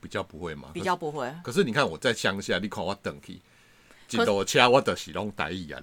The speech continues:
Speaker 1: 台语，台语，台语这样啊。
Speaker 2: 可是我们那边真的还好。
Speaker 1: 哎，你看，你看我，你看我就知道啦。我回南部是不是一下车，除了跟你讲国语之外，全部都是台语的啊？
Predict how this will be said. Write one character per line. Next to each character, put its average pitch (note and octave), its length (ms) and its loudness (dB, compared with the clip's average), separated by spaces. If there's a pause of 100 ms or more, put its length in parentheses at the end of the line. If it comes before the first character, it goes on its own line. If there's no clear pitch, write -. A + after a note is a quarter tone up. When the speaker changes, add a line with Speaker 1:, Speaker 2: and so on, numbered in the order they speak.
(120)
Speaker 1:
台 D#2 140 -6
语， F2+ 120 -8
台 C#2+ 180 -10
语， D#2+ 100 -10
台 C#2 200 -12
语 C#2+ 80 -12
这 - 60 -14
样 D2 80 -12 (180)
啊。 - 120 -20 (260)
Speaker 2:
可 A#3+ 140 -2
是 F#4 140 0
我 - 160 -2
们 E3+ 200 -4
那 A#3+ 120 0
边 A3+ 180 0
真 A3 160 0
的 G3+ 80 0
还 C#3+ 220 -8
好。 G2 280 -8 (200)
Speaker 1:
哎， F#2 80 -8
你 F#2 100 -6
看， B2+ 340 -2
你 A2+ 120 -6
看 C#3 240 2
我， F2+ 180 0
你 F2 100 -6
看 C3+ 180 -2
我 F2+ 120 -4
就 G#2+ 80 -8
知 - 160 -10
道 E2+ 220 -6
啦。 C#2 100 -8
我 D2 100 -10
回 G2 200 -6
南 F#2 140 -6
部 G2+ 140 -6
是 G2 120 -6
不 F2+ 120 -6
是 F2+ 160 -8
一 F2 60 -10
下 F2 240 -4
车， D#2+ 160 -10
除 A#2+ 160 -4
了 A#2 80 4
跟 A#2 180 0
你 A2 100 0
讲 E2+ 200 -2
国 F2 180 -2
语 D#2 60 -4
之 F2+ 140 -6
外， F2 100 -2
全 F2 180 -6
部 F#2 140 -4
都 E2+ 100 -8
是 F2+ 120 -12
台 C#2+ 240 -16
语 D2 180 -16
的 - 80 -20
啊？ - 80 -20